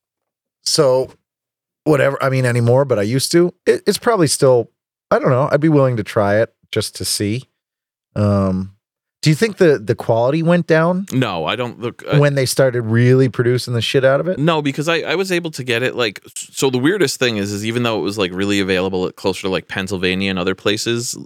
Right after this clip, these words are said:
Speaker 2: if you were in the army or military, you could go to a B X eh, or P X.
Speaker 1: P X.
Speaker 2: Well, it's B X for army, P X for, like, everybody
Speaker 1: Is it?
Speaker 2: else. Yeah, weird.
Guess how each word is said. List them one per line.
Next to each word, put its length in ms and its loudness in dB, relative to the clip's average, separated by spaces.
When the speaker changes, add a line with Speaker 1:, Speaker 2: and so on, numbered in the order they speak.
Speaker 2:
if 180 -4
you 160 -4
were 120 4
in 100 0
the 240 -4
army 400 -2
or 80 -2
military, 560 -2
you 120 -6
could 140 -14
go 140 0
to 120 0
a 60 -2
B 220 0
X 400 -4
eh, 160 -4
or 120 -4
P 240 -2
X. 140 -2
Speaker 1:
P 100 2
X. 300 -6
Speaker 2:
Well, 200 0
it's 120 -12
B 200 0
X 160 -4
for 160 -6
army, 320 -2
P 260 -2
X 160 -4
for, 140 -6
like, 260 -4
everybody 300 -2
Speaker 1:
Is 60 -2
it? 60 2
Speaker 2:
else. 220 -4
Yeah, 200 -6
weird. 220 -4